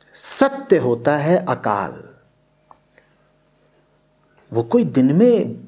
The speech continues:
बीच-बीच में खुसुर-पुसुर आ जाने वाली चीज नहीं होती। वो कोई ऐसी चीज नहीं होती कि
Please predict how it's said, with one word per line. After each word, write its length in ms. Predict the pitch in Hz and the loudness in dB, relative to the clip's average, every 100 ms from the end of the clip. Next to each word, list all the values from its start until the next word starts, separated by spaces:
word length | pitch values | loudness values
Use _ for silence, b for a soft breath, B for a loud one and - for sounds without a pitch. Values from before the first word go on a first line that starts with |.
| 110 | -10
बीच-बीच 600 | 110 151 185 185 208 190 | -2 0 0 2 0 2
में 160 | 226 240 | 0 0
खुसुर-पुसुर 680 | - 127 185 180 185 240 | -2 -2 -2 0 2 2
आ 100 | 180 | 2
जाने 280 | 175 170 190 | 2 2 2
वाली 220 | 190 190 | 0 0
चीज 320 | 196 185 208 175 | -2 -2 0 2
नहीं 220 | 196 226 | 2 2
होती। 560 | 196 - 131 92 - - _ _ _ _ _ _ _ _ _ _ _ _ _ _ _ _ _ _ _ _ _ _ _ _ _ _ _ _ _ _ _ _ _ _ _ _ _ | 0 -2 -6 -8 -12 -20 _ _ _ _ _ _ _ _ _ _ _ _ _ _ _ _ _ _ _ _ _ _ _ _ _ _ _ _ _ _ _ _ _ _ _ _ _
वो 80 | 135 | -2
कोई 140 | 202 | 2
ऐसी 260 | 196 180 226 | 4 2 0
चीज 260 | 233 233 226 | 0 0 2
नहीं 240 | 277 254 | 4 2
होती 320 | 226 226 220 | 0 0 -2
कि 260 | 214 214 | -2 -4